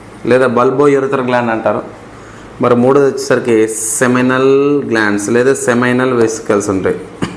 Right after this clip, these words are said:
ఓకేనా? సెమినల్ వెసికల్స్.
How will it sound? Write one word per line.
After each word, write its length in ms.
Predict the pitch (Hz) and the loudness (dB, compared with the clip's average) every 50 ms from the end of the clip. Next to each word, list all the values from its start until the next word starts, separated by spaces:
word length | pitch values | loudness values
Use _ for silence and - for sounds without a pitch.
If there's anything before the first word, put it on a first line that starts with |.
| - - - - - - - - - - - - - - - - - - - - - - - - - - - 123 | -8 -8 -8 -10 -16 -18 -20 -18 -18 -16 -16 -18 -18 -20 -18 -16 -14 -14 -14 -16 -18 -20 -20 -20 -16 -8 -4 -2
ఓకేనా? 280 | 117 117 123 117 107 104 | 0 2 2 2 0 0
సెమినల్ 520 | 104 - 123 120 120 123 123 123 123 123 | 0 -2 0 0 0 2 2 0 2 2
వెసికల్స్. 680 | 117 113 110 - - 107 - 101 101 95 92 - - | 2 0 0 0 -2 -4 -2 -2 -2 -2 -4 -6 -10